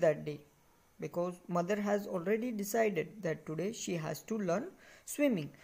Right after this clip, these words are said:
So Malu has no other choice or no other way to escape from that. So what she did, she had hold her mother's hand very tightly and she became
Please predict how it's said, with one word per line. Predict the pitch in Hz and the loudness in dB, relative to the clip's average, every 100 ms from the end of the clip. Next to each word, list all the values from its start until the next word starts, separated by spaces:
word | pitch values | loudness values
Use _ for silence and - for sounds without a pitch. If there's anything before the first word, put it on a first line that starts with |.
| - - | -20 -4
So | - 226 302 - - | 4 4 2 -8 -10
Malu | 180 185 208 262 233 | 0 4 6 4 6
has | 240 214 | 4 4
no | 233 269 233 | 4 4 4
other | 208 208 | 6 4
choice | - 202 175 - | 2 0 0 0
or | 214 226 | 2 4
no | 233 254 254 | 4 4 4
other | 202 220 | 6 8
way | 202 196 202 220 | 6 4 2 2
to | |
escape | 202 185 - 226 226 - | 2 2 2 4 4 2
from | 170 160 | 0 4
that. | 170 156 - - - _ _ - - _ _ _ _ _ - | 2 2 -2 -20 -20 _ _ -20 -20 _ _ _ _ _ -12
So | - 196 226 247 - - | 0 2 2 -2 -12 2
what | 226 226 | 2 2
she | 269 | 0
did, | 233 254 247 - _ | 0 -2 -4 -14 _
she | - - 247 | -8 0 2
had | 247 214 220 269 - - - _ | 4 4 4 0 -10 -20 -20 _
hold | - 202 233 226 | 4 8 8 8
her | 202 190 | 8 6
mother's | 170 165 180 226 220 - | 4 4 6 4 4 -4
hand | 175 185 202 | 2 4 4
very | 185 185 214 269 - _ - _ - | 4 4 2 -2 -14 _ -20 _ 0
tightly | 254 254 - 156 143 - _ _ _ _ _ _ | 4 4 0 -6 -6 -12 _ _ _ _ _ _
and | 180 185 | -2 0
she | - | 0
became | 175 170 190 214 | 0 4 4 4